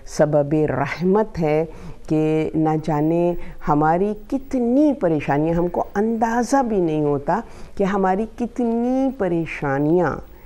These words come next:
इन बुज़ुर्गों के ए, क़ुर्बत की वजह से कि ये बुज़ुर्ग हमारे दरमियान मौजूद हैं, उसकी वजह से न जाने कितनी आफतें, कितनी मुसीबतें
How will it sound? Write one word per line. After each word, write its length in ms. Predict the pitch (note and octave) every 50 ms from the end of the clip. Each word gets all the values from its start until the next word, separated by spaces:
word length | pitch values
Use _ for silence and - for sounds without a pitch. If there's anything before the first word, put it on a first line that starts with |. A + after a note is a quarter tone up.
| - - - - - - - - - - - - - -
इन 300 | B3+ C#4 C#4+ C4+ A#3+ F#3+ D#3+
बुज़ुर्गों 800 | C#3+ D#3 D#3+ D#3 D3+ E3 E3 E3+ F3 F3 E3+ F#3+ A3+ B3+ C4+ C#4 C4 C4+ - -
के 460 | A#3+ A#3+ A#3+ B3 A#3+ B3 B3 B3 B3 C#4 - F#4+ - - - - - - - - - -
ए, 160 | D#3+ E3 D#3+
क़ुर्बत 680 | D#3+ - - - F3 E3 D#3+ D#3+ D3 D#3+ G#3+ C4 B3+ - -
की 140 | - C4 C4
वजह 400 | B3+ B3+ B3 A3+ A#3+ A#3 A#3+ B3
से 460 | A#3 - - - A3+ A3 A3+ A3+ A#3
कि 120 | A3+ - G3+
ये 120 | G3 F#3+
बुज़ुर्ग 500 | F3+ D#3 D#3 D#3 D3+ E3+ F3 F3+ F3 E3+ D3+
हमारे 400 | D#3+ D3+ D3 D3 D3 D3+ D#3 D3+
दरमियान 680 | C#3+ C#3+ C#3+ C#3 C#3 C#3+ C#3+ C#3+ C#3+ D#3 F#3 A3+ B3
मौजूद 840 | B3+ B3 A#3+ A#3 A3 A3 A3+ G3+ - G#3+ A3 A3+ A#3 A#3 A#3 A3 G#3
हैं, 420 | G3+ G#3 A3 A3 A3 A3+ A3+ A#3 A3+ - - B3 A#3 G#3+ F3 - -
उसकी 440 | F#3 F3+ - - - - A#3 A#3 G#3+
वजह 440 | F3+ D#3 D3+ D#3 D3+ G3 G3+ A3
से 380 | G#3 G#3+ - - - G#3+ G#3 G#3
न 300 | G#3 F#3 E3+ E3+ D#3+ D3 -
जाने 480 | F3 D#3 D#3+ E3+ F3+ F#3 G3 G3 G3+ G3+
कितनी 720 | G3+ - - E3 D3+ - - D#3 D3+ D3+ D#3 D#3 D#3 - - - -
आफतें, 920 | D#3 D#3+ E3 F3 E3+ - - G3 G3 F#3+ - - F#3+ F#3 F#3 F3+ F3+ F3+
कितनी 580 | E3+ F3 D#3 C3+ C3+ - C3+ C3+ C#3 C#3+ C#3+ C#3+
मुसीबतें 1400 | C#3 C#3 C#3+ D3+ D3 - - - G#3 G#3 G#3+ A3 G#3 G#3 G#3+ G#3+ G#3 G#3+ - - G3+ G3+ G3+ G#3 G#3 G#3+ A3